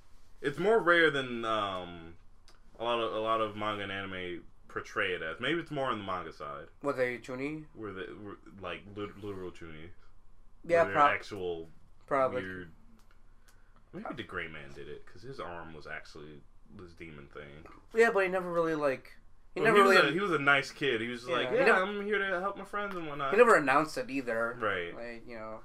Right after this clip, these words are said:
Speaker 2: How about Guilty Crown? That was pretty serious, and there was a power to the king and all that. There was some monologues.
Speaker 1: Right. I guess you can count K. No, K didn't.
Speaker 2: K didn't monologue, but there was some, like, weird, there, there was some, like, edge turf wars.
Speaker 1: Yeah.
Speaker 2: Like,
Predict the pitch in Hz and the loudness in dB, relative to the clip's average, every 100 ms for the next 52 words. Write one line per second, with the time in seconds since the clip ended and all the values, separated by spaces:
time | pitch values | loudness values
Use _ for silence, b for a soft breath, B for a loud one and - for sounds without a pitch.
0 | - 214 262 254 254 220 202 147 117 117 | 0 4 6 6 4 0 0 0 -2 -6
1 | B B B 185 240 - 240 185 170 175 | B B B 6 6 6 0 0 0 2
2 | 139 131 139 135 127 117 131 143 151 143 | 2 0 -2 -4 -4 -10 0 2 2 2
3 | 147 160 151 127 - 147 147 117 113 110 | 8 8 8 2 -2 -2 -2 0 -2 -2
4 | 113 120 127 131 143 135 120 110 110 104 | -4 0 0 0 -2 -2 -4 -4 -6 -6
5 | 113 - 76 80 82 82 - - - - | -6 -8 -10 -10 -14 -18 -20 -20 -20 -20
6 | - - - 101 104 107 107 95 101 90 | -20 -20 -16 -10 -10 -10 -14 -10 -10 -10
7 | - 85 73 76 - - - - - - | -12 -14 -12 -14 -18 -20 -20 -20 -20 -20
8 | - 143 135 - 180 160 139 117 104 - | -6 -2 -2 -2 -2 -2 -4 -4 -12 -16
9 | - 226 262 208 143 147 143 123 147 175 | -4 2 2 2 4 4 4 2 8 8
10 | 196 - 151 131 127 120 131 147 196 233 | 8 4 0 2 2 0 -2 4 8 8
11 | 180 202 247 262 247 214 - - - 156 | 8 8 8 8 6 4 2 -12 2 4
12 | 160 143 - 156 156 - 117 120 120 120 | 4 2 0 4 4 4 2 2 2 -2
13 | 127 123 101 92 87 82 160 170 170 | -2 -4 -6 -10 -10 4 10 10 8